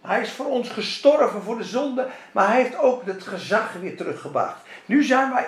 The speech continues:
in Christus opnieuw geboren. Wij zijn uit God geboren, hebben weer een nieuwe geest gekregen. Dat is Christus zelf. En nu komt het listige van de,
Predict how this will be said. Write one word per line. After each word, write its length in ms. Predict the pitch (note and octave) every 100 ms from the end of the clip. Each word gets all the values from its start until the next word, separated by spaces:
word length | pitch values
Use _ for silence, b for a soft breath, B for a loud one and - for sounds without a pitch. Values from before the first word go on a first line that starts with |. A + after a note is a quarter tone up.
| -
in 260 | D4 D4 -
Christus 460 | C#4+ - B3 - - -
opnieuw 760 | - - F3 G#3 C#4 E4+ F4+ C4+
geboren. 760 | - F#3+ G#3+ C#4+ A#3+ B2 - b b b
Wij 160 | - A3+
zijn 260 | B3 C#4 -
uit 180 | C4 B3
God 300 | - D4 C#4
geboren, 460 | - G#3+ C#4+ A#3 F#3
hebben 220 | A#3+ A#3
weer 220 | A#3+ C4+
een 240 | A3+ G#3 A#3+
nieuwe 320 | D4 C#4 A3
geest 640 | - - A#3 A#3+ B2+ -
gekregen. 720 | - F#3 F3+ - - - - - b b -
Dat 200 | - B3+
is 180 | G3+
Christus 640 | - C4+ D4+ - - - -
zelf. 520 | A3+ - - - - B B B B
En 260 | G3+ A3 A#3
nu 180 | F#4
komt 380 | F#4+ F4 E4 C#4
het 140 | C4+ G#3
listige 640 | D#4 C#4+ - A3 G3+ G3
van 260 | A3 A3+
de, 220 | G3+ F3